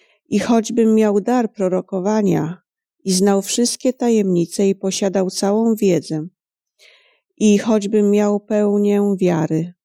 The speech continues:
tak żebym góry przenosił, a miłości bym nie miał, byłbym niczym. I choćbym rozdał całe mienie swoje, i choćbym ciało swoje wydał na spalenie, a miłości bym nie miał,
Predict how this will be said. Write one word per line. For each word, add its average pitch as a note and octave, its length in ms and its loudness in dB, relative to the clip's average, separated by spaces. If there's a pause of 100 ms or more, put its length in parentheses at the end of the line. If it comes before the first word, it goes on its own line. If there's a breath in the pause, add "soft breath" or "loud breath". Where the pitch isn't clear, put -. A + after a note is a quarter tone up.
(320)
tak G3 180 -4
żebym F#3+ 360 0
góry F3+ 300 0
przenosił, E3 760 -2
a F3 80 0
miłości F3 580 -2
bym G3 220 2
nie F3+ 160 2
miał, F3+ 360 0 (400)
byłbym E3+ 480 0
niczym. D3+ 460 -4 (1200)
I G3+ 100 2
choćbym G3+ 600 2 (140)
rozdał F#3 640 0 (400)
całe F#3+ 360 0
mienie F#3 420 2
swoje, F#3+ 560 -2 (500)
i G3+ 120 -2
choćbym F#3 440 0
ciało F3+ 320 0
swoje E3+ 440 -2
wydał E3 600 -2
na E3+ 140 -2
spalenie, F3+ 640 0
a D#3+ 40 0
miłości D#3+ 560 -2
bym F#3+ 220 -2
nie E3+ 160 2
miał, E3 340 -2